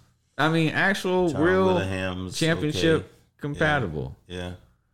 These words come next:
Speaker 1: I mean, that one year with Brady Quinn.
Speaker 2: I mean, Brian's had them up there.
Speaker 1: But
Speaker 2: But
Speaker 1: had they really been there? I mean, let's be real.
Speaker 2: Yeah, they, well, they hadn't. I
Speaker 1: Could
Speaker 2: mean,
Speaker 1: you, could you have replaced them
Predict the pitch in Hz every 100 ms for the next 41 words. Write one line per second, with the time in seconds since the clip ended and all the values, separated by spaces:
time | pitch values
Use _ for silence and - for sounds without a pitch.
0 | _ _ _ - 151 151 147 143 156 151
1 | 151 135 123 139 139 135 143 147 151 160
2 | 160 - 151 147 110 131 143 120 113 113
3 | 87 92 104 - - 78 80 87 - _
4 | _ _ _ _ _ _ 143 151 143 139
5 | 127 110 110 113 101 82 95 95 78 58
6 | 50 64 - - 143 165 165 165 123 117
7 | 101 85 - 123 127 127 131 131 120 113
8 | 95 107 107 208 180 202 185 165 - 214
9 | 180 180 170 131 123 - 135 131 117 -
10 | 104 92 85 82 101